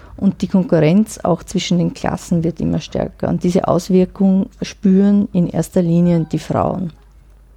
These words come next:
Wir merken es am Zurücknehmen der erkämpften Errungenschaften der Frauenemanzipation, sowie Demokratie, Frauenrechte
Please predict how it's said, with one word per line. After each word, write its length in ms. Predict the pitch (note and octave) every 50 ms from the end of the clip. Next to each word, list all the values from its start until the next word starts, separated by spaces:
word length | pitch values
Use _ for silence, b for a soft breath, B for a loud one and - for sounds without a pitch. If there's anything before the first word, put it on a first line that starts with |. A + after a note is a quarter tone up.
| - _ _ - - - - - - - - -
Wir 160 | - G3 G3+ F#3+
merken 320 | F3+ F3 F#3+ - A3+ G3+
es 200 | F#3 F#3 - -
am 280 | F3+ F3 F3+ F3 - -
Zurücknehmen 760 | - - F#3 G3 G3 - - F#3+ E3+ E3 E3+ E3+ F3 F#3 F#3 B B B B B B
der 100 | - E3
erkämpften 460 | E3 - - F3+ F3+ F3 - - F3+
Errungenschaften 760 | F3 E3 F3 F#3+ G3 F#3 F#3 - F3 F3 F3 - - - E3+
der 100 | D#3+ E3
Frauenemanzipation, 1120 | - C#3+ B2+ D#3+ F3+ E3+ - D#3+ D#3 E3 - - - - - - - - - D3+ - E3 F3 - B B B B B B B B B
sowie 160 | - E3 E3+
Demokratie, 600 | E3 - E3 E3 D#3+ - E3+ E3 D#3+ - - E3
Frauenrechte 840 | D#3 - E3 D3+ C#3+ D3+ D#3+ D#3 D3+ C#3 C#3+ - - - - F3+